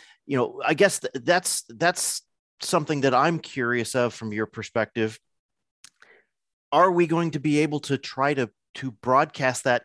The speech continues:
even, you know, even in, uh, you know, a small area like Puerto Rico, for those, those kids, go to school, go learn this. Uh, it's such a great profession. We, we need to, we need to entice that younger generation,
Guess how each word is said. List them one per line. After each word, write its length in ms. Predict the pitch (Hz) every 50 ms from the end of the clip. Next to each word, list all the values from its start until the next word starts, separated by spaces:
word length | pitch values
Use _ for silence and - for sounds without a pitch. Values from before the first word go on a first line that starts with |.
| _ -
even, 220 | 165 165 151 151 -
you 100 | 139 117
know, 140 | 104 101 - _ -
even 360 | 160 170 170 170 160 156 147 -
in, 280 | - 147 147 147 143 - _ -
uh, 240 | 123 123 123 123 110 _ _ _ _ _ _ _ _ _
you 120 | - 127 117
know, 80 | 107
a 60 | 127 127
small 360 | - - 139 143 143 139 -
area 320 | 127 135 135 135 131 127
like 180 | 123 123 123 - _ _ -
Puerto 180 | 123 123 113
Rico, 440 | 123 135 135 - 127 120 113 107 - - - - - _ _ _ _ -
for 100 | 143 127
those, 260 | 117 143 139 - - _ _ -
those 220 | 147 143 127 -
kids, 380 | - - 147 123 98 - - - _ _ _ _ _ _ _ _ -
go 140 | 135 139 135
to 80 | 123
school, 560 | 110 - - - 113 104 92 92 85 82 - _ _ -
go 160 | 123 139 143
learn 380 | 143 135 131 131 127 120 117 110
this. 300 | 104 98 90 - - - - - - - _ _ _ - -
Uh, 60 | - 131
it's 300 | 127 131 131 120 - -
such 260 | - 160 143 - 143
a 40 | 127
great 280 | - 131 123 110 -
profession. 500 | - 110 - - 123 113 - - 98 92 92
We, 240 | 101 101 107 135 -
we 180 | 143 131 131 123
need 360 | 123 123 135 139 147 135 -
to, 280 | - 127 123 113 104 - - - - - - -
we 80 | 117 123
need 160 | 147 165 147
to 120 | 151 135
entice 480 | 127 117 - - - 147 147 127 - -
that 160 | 110 95 98
younger 300 | 113 117 120 107 98 101
generation, 720 | 90 101 110 104 104 104 110 113 113 - - 104 95 90